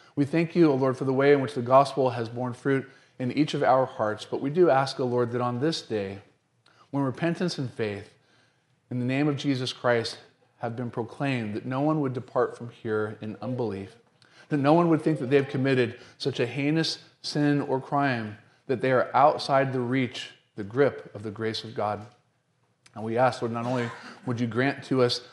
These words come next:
those precious gifts of repentance and faith, but that you would increase our repentance and our faith in a daily way, that even we too might show and tell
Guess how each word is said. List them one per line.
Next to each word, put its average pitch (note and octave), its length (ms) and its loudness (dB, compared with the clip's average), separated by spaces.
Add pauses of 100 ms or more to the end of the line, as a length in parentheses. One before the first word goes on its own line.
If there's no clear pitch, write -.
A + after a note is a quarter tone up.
(160)
those A#2 180 -2
precious D#3 500 2
gifts A2 300 -4
of G#2 120 -4
repentance D3+ 540 -4
and A#2 120 -8
faith, G#2 360 -8 (300)
but C#3 160 0
that C#3 200 4
you D3 120 6
would D3 100 4
increase F3 580 2
our A#2 180 2
repentance A2 580 -6
and A2+ 160 -10
our A2 80 -6
faith G#2+ 340 -2
in A2+ 80 -6
a A2+ 40 -4
daily C3 380 2
way, G#2+ 340 -2 (280)
that C3 120 0
even D#3 260 6
we D#3 140 6
too D#3 300 4
might B2 260 -2
show C#3+ 300 4
and C#3 120 -2
tell B2+ 500 2